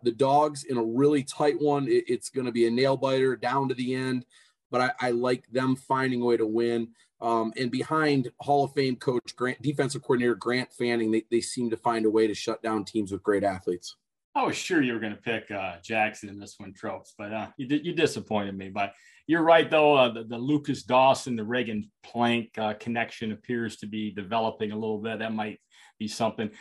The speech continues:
Speaker 2: This offense, first time in a while, maybe Chelsea doesn't have a,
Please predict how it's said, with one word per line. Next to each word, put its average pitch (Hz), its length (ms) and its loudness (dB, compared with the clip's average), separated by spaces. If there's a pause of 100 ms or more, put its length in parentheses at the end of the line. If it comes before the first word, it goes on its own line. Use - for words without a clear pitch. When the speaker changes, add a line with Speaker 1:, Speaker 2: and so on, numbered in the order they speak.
Speaker 2:
This 139 120 -2
offense, 143 760 4
first 135 240 -6
time 131 220 2
in 113 60 -4
a 110 40 -2
while, 120 340 4
maybe 110 200 -6
Chelsea 117 380 -6
doesn't 107 260 -6
have 113 360 -2
a, 104 240 -4